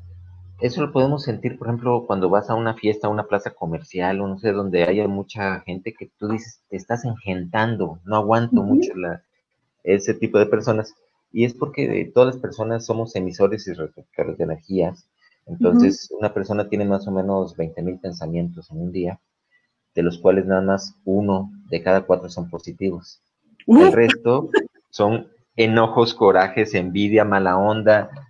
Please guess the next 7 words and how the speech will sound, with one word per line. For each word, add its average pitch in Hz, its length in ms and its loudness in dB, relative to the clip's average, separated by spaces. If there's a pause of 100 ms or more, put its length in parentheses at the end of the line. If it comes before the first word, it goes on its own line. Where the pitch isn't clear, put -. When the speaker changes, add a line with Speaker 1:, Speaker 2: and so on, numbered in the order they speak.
(120)
Speaker 1:
te 95 100 -4
preocupas 101 560 -2
por 87 720 0
cualquier 80 400 0
cosa, 87 320 2
¿no? 98 180 -6
Entonces, 101 540 -6